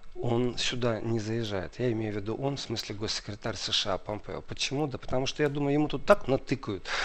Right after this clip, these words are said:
так наговорят, э, бочку комплиментов, что ему мало не покажется. И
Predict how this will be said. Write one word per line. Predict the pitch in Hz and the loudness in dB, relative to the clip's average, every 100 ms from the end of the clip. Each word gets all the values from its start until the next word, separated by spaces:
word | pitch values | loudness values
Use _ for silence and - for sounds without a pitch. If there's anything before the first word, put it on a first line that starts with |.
| - - | -2 12
так | 202 202 | 12 12
наговорят, | 143 131 139 127 113 - | 8 10 10 10 6 0
э, | 110 113 110 | -2 0 2
бочку | 113 135 - 113 | 6 6 6 0
комплиментов, | - 117 131 143 120 101 98 | 0 2 4 4 4 2 -2
что | - | 0
ему | 135 147 | 2 6
мало | 131 123 | 6 6
не | 120 117 | 6 2
покажется. | 139 - 101 95 98 - - - - - - | -2 -2 -4 -4 -10 -12 -10 -6 -4 -6 -4
И | 117 120 120 120 117 113 110 | 0 4 6 6 6 6 4